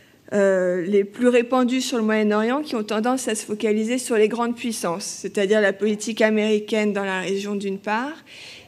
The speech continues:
et d'autre part la poli-, la politique soviétique puis russe. Et donc j'avais envie de centrer, euh, le, mon attention sur la relation avec une puissance moyenne, la France.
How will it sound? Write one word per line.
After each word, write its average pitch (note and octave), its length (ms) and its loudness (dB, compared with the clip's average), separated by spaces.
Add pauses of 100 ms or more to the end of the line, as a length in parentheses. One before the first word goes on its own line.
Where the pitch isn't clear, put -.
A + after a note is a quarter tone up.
et A3+ 160 4
d'autre A3 360 0
part B3 260 2
la A#3 140 2
poli-, F#3+ 360 0 (160)
la G#3 140 0
politique G#3 720 -2
soviétique A3+ 920 -2 (200)
puis A#3 240 0
russe. A3+ 540 0 (540)
Et G#3+ 140 2
donc B3+ 240 0
j'avais A3 260 4
envie A3+ 420 2
de B3+ 200 0
centrer, B3 640 0
euh, F#3 140 0
le, F3 480 -6 (640)
mon G#3+ 180 2
attention A3 540 -2
sur C4 220 0
la G#3+ 160 4
relation A3 360 0
avec A#3 240 0
une A3 100 -2
puissance A3+ 500 -4
moyenne, G3+ 560 2
la F#3+ 180 0
France. G3+ 580 -8